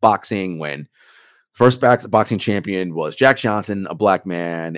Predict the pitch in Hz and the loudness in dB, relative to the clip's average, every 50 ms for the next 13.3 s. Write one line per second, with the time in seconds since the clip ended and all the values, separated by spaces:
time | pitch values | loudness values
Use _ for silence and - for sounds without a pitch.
0 | - - 78 78 76 76 76 73 76 78 - - _ _ _ _ _ _ _ _ | -12 -12 -10 -10 -10 -10 -10 -10 -12 -14 -16 -18 _ _ _ _ _ _ _ _
1 | _ _ 90 85 78 76 - _ _ _ - - 131 127 135 127 - 117 107 - | _ _ -12 -10 -10 -12 -16 _ _ _ -2 -2 0 0 0 -2 -2 -6 -8 -8
2 | 104 - - 98 87 82 80 76 78 - - _ _ _ _ _ _ _ - 98 | -12 -12 -10 -8 -6 -6 -6 -8 -10 -12 -16 _ _ _ _ _ _ _ -12 -12
3 | 85 - - - 110 110 113 110 104 90 - - 90 - 92 101 - - - - | -12 -8 -6 -4 -4 -2 -2 -4 -6 -6 -10 -12 -8 -6 -6 -6 -6 -8 -10 -10
4 | 82 76 73 76 73 - _ _ - 78 78 73 71 65 62 90 107 - - - | -8 -6 -6 -6 -6 -8 _ _ -12 -10 -10 -10 -10 -6 -4 -4 -4 -4 -4 -8
5 | - - 90 80 78 - - 80 76 73 71 - - - - 80 73 95 - _ | -10 -8 -8 -8 -10 -12 -12 -12 -12 -12 -14 -14 -14 -14 -12 -12 -12 -14 -16 _
6 | _ _ - - - 135 - - - - 80 95 - - 90 95 - - - 90 | _ _ -16 -10 -8 -8 -8 -8 -8 -8 -8 -8 -8 -10 -12 -12 -12 -10 -10 -10
7 | - - 87 53 50 - - - _ _ _ _ 76 78 - - 107 104 123 143 | -10 -10 -10 -10 -12 -12 -16 -20 _ _ _ _ -8 -8 -6 -6 -6 -4 -2 -2
8 | 123 - - - - - 113 123 135 117 78 65 - - 69 85 - - _ _ | -4 -4 -8 -14 -8 -4 -2 0 0 0 0 -2 -6 -6 -4 -6 -6 -6 _ _
9 | - - - - _ _ _ _ - 98 92 80 76 - 123 123 135 123 117 117 | -12 -12 -12 -14 _ _ _ _ -4 -4 -4 -4 0 4 6 6 6 6 4 0
10 | 107 104 107 98 90 90 87 - - - _ _ _ _ - 98 98 92 - - | 0 -2 -2 -4 -4 -4 -6 -6 -8 -12 _ _ _ _ -8 -6 -6 -6 -6 -4
11 | 104 95 87 87 - 123 120 - - 107 95 - - 76 - - - 92 90 - | -2 -2 0 2 2 2 2 0 0 0 0 0 0 -4 -6 -4 -4 -4 -2 -2
12 | - 87 80 - - 87 82 - - - _ _ _ _ _ _ _ - 98 - | -2 -2 -2 -2 -4 -6 -6 -6 -8 -10 _ _ _ _ _ _ _ -12 -10 -8
13 | 165 - 220 202 - | -4 0 2 2 2